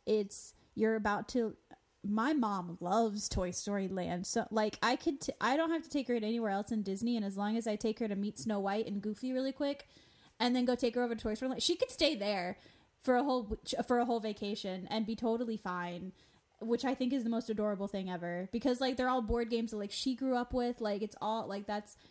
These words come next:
like, the Slinky Dog cue is her favorite thing in the world, so I need you to explain. I'm not mad.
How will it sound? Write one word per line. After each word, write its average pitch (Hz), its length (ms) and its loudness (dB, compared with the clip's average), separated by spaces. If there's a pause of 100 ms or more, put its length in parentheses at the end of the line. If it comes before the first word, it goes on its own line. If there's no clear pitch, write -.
(220)
like, 226 180 0
the 214 80 -2
Slinky 262 440 0
Dog 254 380 0
cue 247 420 0
is 220 160 -2
her 214 120 -6
favorite 214 360 -4
thing 233 160 -2
in 220 80 0
the 208 80 -2
world, 208 340 -4
so 226 80 -6
I 208 100 -4
need 220 320 -2
you 247 140 -2
to 233 180 -8
explain. 202 680 -6 (1120)
I'm 214 140 0
not 214 240 -4
mad. 202 520 -2